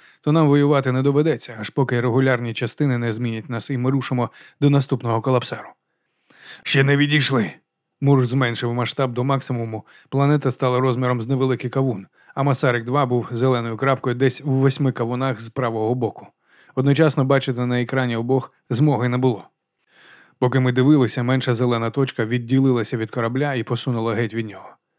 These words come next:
Таємничий другий номер плив поряд. Легенда в нижньому лівому куті вказувала, що це дрон переслідування. Інші номери в легенді вказували на сам корабель, винищувач планетарної оборони і чотирнадцять дронів планетарного захисту.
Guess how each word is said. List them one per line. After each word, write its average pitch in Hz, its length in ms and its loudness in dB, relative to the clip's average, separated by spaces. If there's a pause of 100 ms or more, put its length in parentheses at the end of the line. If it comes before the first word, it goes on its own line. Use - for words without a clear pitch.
(220)
Таємничий 135 540 2
другий 127 280 2
номер 123 300 0
плив 127 260 0
поряд. - 420 -2 (380)
Легенда 135 440 2
в 120 80 -2
нижньому 117 380 0
лівому 117 360 0
куті 135 260 -2
вказувала, 120 560 -2
що - 160 -2
це 127 240 -2 (260)
дрон 135 360 4
переслідування. 127 840 -2 (460)
Інші 156 280 4
номери 139 300 4
в 127 60 2
легенді 135 400 2
вказували 123 560 -2
на 117 120 -6
сам 131 260 -2
корабель, 131 460 0 (300)
винищувач 139 580 2
планетарної 127 600 -2
оборони 135 500 0
і 160 120 -2
чотирнадцять 135 640 -2
дронів 131 340 0
планетарного 123 720 -2
захисту. 113 440 -6